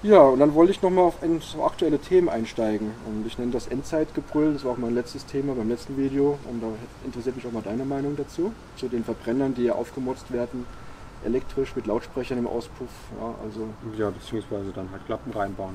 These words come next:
Speaker 1: oder so, ja. Ja. Ich glaube, ja, und dann hat mir noch einer meiner Follower mir noch einen, einen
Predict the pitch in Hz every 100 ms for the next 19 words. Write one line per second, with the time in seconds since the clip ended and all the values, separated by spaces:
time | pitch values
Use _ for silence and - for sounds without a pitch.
0 | - 135 123 107 110 101 98 - - -
1 | - - - - - - - 165 107 -
2 | - - - - - - - - - -
3 | - - - 120 - 104 104 131 135 139
4 | 170 170 190 - 180 170 160 156 185 170
5 | 156 - 190 196 135 151 202 - 143 147
6 | 147 156 - - 143 131 131 127 120 123